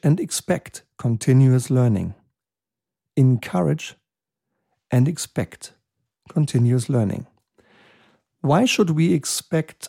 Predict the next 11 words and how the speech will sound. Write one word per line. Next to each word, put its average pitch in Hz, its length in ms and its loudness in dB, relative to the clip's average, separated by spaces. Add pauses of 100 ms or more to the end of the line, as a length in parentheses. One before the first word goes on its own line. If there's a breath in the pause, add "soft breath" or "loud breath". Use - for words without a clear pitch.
(100)
ourselves 135 760 0
and 139 260 2
others 123 480 -2 (140)
to 156 120 2
learn 120 480 2
continuously? 131 880 0 (880)
In 123 80 0
my 117 160 2
mind, 160 260 4
quite 175 280 0
simple. 226 360 0